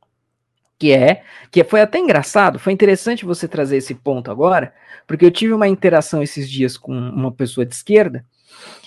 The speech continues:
e aí eu coloquei algumas questões e falei, bom,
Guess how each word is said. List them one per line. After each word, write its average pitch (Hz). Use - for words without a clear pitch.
e 139
aí 147
eu 170
coloquei 175
algumas 170
questões 185
e -
falei, 180
bom, 160